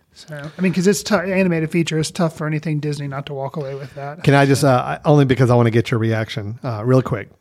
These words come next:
Speaker 2: uh, on,
Speaker 1: Are we gonna
Speaker 2: on
Speaker 1: talk about omissions?
Speaker 2: Uh, we can, but I just wanna get quick, quick, uh, pulse reading from you on Best Original Song, because I know you, uh,
Speaker 1: <laughs>
Speaker 2: you're, you're pulling for the Van Morrison from Belfast, right? Is that the
Speaker 1: Oh,
Speaker 2: way you're going
Speaker 1: no,
Speaker 2: with that?
Speaker 1: I'm pulling for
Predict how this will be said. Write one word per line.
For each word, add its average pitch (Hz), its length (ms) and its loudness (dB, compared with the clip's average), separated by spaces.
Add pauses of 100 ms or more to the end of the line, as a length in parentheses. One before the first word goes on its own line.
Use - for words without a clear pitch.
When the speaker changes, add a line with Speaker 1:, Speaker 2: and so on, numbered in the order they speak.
(140)
Speaker 2:
uh, 120 220 -12
on, 123 160 -12
Speaker 1:
Are 180 60 -4
we 180 80 -2
gonna 175 100 -2
Speaker 2:
on 160 80 -4
Speaker 1:
talk 180 200 -4
about 160 280 -8 (420)
omissions? 175 840 -2 (800)
Speaker 2:
Uh, 240 200 2
we 190 120 0
can, 160 320 2
but 156 100 6
I 160 80 6
just 147 140 0
wanna 139 160 4
get 139 240 -2
quick, - 320 -2
quick, - 180 -8 (140)
uh, 131 180 2
pulse 131 300 2
reading 117 240 2
from 117 200 -2
you 113 120 0
on 110 100 -2
Best 113 260 -4
Original 110 400 -4
Song, 107 380 -6 (400)
because 104 220 -12
I 120 80 -4
know 117 100 -6
you, 110 260 -8 (240)
uh, 127 300 -8
Speaker 1:
<laughs> - 20 -16
Speaker 2:
you're, 151 220 2
you're 156 140 -2
pulling 165 260 0
for 156 100 0
the 139 80 0
Van 135 240 4
Morrison 127 440 2
from 113 160 -6
Belfast, 104 520 -6
right? 120 240 -4
Is 113 100 -6
that - 160 2
the - 40 2
Speaker 1:
Oh, 131 60 4
Speaker 2:
way 123 100 2
you're 123 140 2
going 127 240 2
Speaker 1:
no, 127 60 0
Speaker 2:
with 127 100 -2
that? 131 220 0
Speaker 1:
I'm 220 60 -10
pulling 196 380 -8
for 170 480 -6